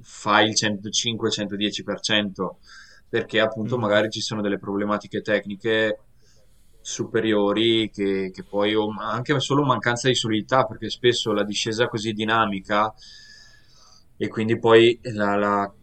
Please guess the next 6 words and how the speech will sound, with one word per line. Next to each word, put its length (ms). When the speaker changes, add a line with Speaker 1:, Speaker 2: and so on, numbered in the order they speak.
Speaker 1:
la 140
capacità 540
di 100
muovere 540
quei 200
carichi 760